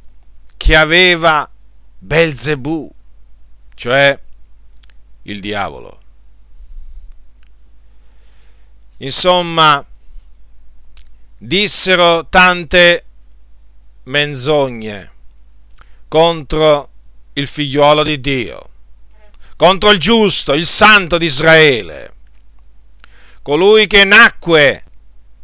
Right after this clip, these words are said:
senza peccato e visse tutta la sua vita senza mai peccare.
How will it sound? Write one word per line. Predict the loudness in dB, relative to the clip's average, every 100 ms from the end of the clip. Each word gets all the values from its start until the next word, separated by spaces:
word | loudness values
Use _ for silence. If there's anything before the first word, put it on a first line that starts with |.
| -20 -14
senza | -6 0 2 2 0 -2 2 4 4 0 -4
peccato | -4 2 4 4 2 -4 -6 -12 -20 -20 -20 -20 -20 -20 -20 -20 -20 -20 -20 -20 -20 -4
e | 0 2
visse | 0 0 2 2 4 2 0 -8 -18 -20 -20 -20 -20 -20 -20 -20 -20 -20 -20 -20 -20 -20 -20 -20 -20 -20 -14
tutta | -10 -2 2
la | 4
sua | 2 2 2
vita | 0 -2 -2 -2 -2
senza | 0 0 -2 -2 -2
mai | 2 4 4 0 -4 -12 -20 -20 -8
peccare. | -4 -4 0 0 0 -4 -10 -14